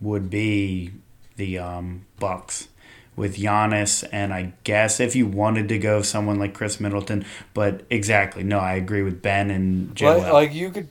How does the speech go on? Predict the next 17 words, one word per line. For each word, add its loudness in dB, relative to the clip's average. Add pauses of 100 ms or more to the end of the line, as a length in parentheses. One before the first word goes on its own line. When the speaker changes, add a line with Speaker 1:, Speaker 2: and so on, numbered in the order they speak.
Speaker 2:
you -6
could -2
make -2
the 2
argument 4
that 0 (340)
Giannis 2 (400)
probably 4
makes -4
up 0
for -6 (1600)
Joel 4
and, -6
uh, -2
Speaker 1:
Half, 4
Speaker 2:
Ben. 0
Speaker 1:
yeah. 2